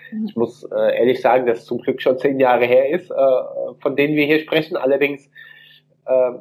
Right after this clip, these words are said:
Speaker 2: kann ich mich natürlich da in viele reinfühlen, die, äh, aktuell in dieser Situation sind. Und ja, dann, äh, hab ich da mal so drei Tage Hardcore vegan direkt ausprobiert und bin nie wieder zurück.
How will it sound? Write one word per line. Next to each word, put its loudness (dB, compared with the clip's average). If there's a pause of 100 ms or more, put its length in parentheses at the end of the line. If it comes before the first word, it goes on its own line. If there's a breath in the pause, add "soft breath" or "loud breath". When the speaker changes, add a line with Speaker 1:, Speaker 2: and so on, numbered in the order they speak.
(360)
Speaker 2:
kann -2
ich -6
mich -4
natürlich -2
da 2
in 0
viele 0
reinfühlen, 0
die, 0
äh, -8
aktuell -2
in -2
dieser -6
Situation 0
sind. 0 (680 soft breath)
Und 2 (140)
ja, 0 (360)
dann, 0
äh, -12
hab -2
ich -8
da -2
mal 0
so -4
drei 0
Tage 0
Hardcore -2
vegan 0
direkt -6
ausprobiert -12
und -16 (240)
bin -2
nie 2
wieder 4
zurück. -8